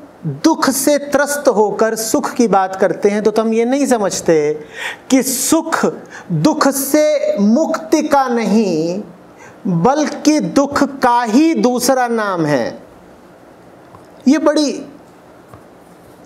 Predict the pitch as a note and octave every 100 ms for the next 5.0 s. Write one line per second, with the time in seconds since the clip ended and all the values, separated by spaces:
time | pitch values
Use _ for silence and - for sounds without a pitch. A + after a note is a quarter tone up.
0 | - - - - - - - - - -
1 | - - - - - - - - - -
2 | - - - - - - - - - -
3 | - - A#3 A3+ B3 B3+ A#3+ A3+ A3 A#3+
4 | A#3 A3 A3 A#3+ A#3 C#3+ C#3+ B2 G#2+ A2+